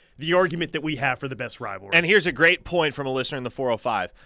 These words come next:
Speaker 2: Home and home would just be another home game where the visiting team gets ten thousand tickets.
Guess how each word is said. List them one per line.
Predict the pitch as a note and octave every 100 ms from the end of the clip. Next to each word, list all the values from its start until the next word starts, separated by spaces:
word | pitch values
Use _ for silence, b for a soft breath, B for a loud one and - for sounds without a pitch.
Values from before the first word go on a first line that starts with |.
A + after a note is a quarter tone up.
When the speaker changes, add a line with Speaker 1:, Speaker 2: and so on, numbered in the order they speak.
| b -
Speaker 2:
Home | G#3+ B3+
and | F3+
home | A3+
would | G3
just | F3 F3+
be | F#3
another | F3 F3
home | D#3+ D#3+
game | D3+ D3+
where | C#3+
the | C3
visiting | C3+ C3 B2+
team | C3 B2+
gets | A#2+ -
ten | - A2+ G#2
thousand | G#2 G2+ G2
tickets. | F#2+ F#2+ G2 -